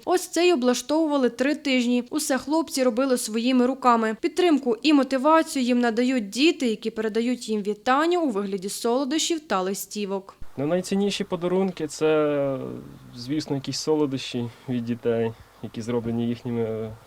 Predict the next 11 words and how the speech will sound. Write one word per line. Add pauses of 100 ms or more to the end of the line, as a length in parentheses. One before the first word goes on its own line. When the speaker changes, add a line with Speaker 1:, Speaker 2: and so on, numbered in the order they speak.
Speaker 2:
руками. (840)
Так
само
якісь, (160)
е, (300)
привітання
їхні. (640)
Це
саме
найцінніше.
Це